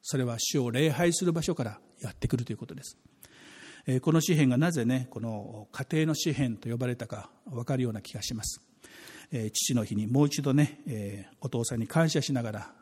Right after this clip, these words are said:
この時を過ごしたいと思います。お祈りします。愛する天のお父様、私たちは一人で生まれてきたのではありません。父と母がいて、私たちの存在があります。もっとたどれば、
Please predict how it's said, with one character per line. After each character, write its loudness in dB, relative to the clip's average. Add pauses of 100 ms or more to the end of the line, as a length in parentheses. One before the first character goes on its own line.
(240)
こ -6
の -4
時 -8
を -8
過 -8
ご -4
し -6
た -6
い -8
と -10
思 -12
い -16
ま -12
す。 -12
お 0
祈 4
り 2
し -6
ま -2
す。 -8 (1080)
愛 8
す 6
る 8
天 6
の 8
お 4
父 2
様、 0 (540)
私 2
た 0
ち -2
は 2
一 4
人 8
で 8
生 8
ま 6
れ 4
て 2
き -10
た 2
の 4
で 0
は 2
あ 2
り 2
ま 4
せ 0
ん。 -4 (760)
父 -2
と 2
母 -4
が -6
い -4
て、 2 (200)
私 -4
た -6
ち -4
の -4
存 0
在 -2
が 0
あ -2
り 2
ま 2
す。 -6 (240)
も 6
っ 2
と 2
た -2
ど 0
れ -2
ば、 0